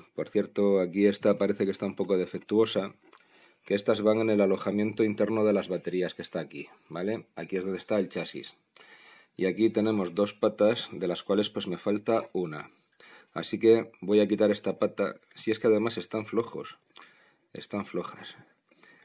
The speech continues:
Esto, esto el que lo montó, lo montó deprisa y corriendo y dejó las cosas sin apretar correctamente. Bueno, aquí tenemos esta patita,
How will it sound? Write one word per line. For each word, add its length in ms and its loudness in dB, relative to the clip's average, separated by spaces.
Esto, 540 4
esto 320 0
el 100 0
que 80 0
lo 100 0
montó, 360 2
lo 80 4
montó 260 -2
deprisa 380 0
y 60 -4
corriendo 680 0
y 100 -4
dejó 380 -2
las 160 0
cosas 240 -6
sin 400 -4
apretar 500 -6
correctamente. 800 -10
Bueno, 280 -4
aquí 160 -6
tenemos 380 -2
esta 260 -8
patita, 500 -2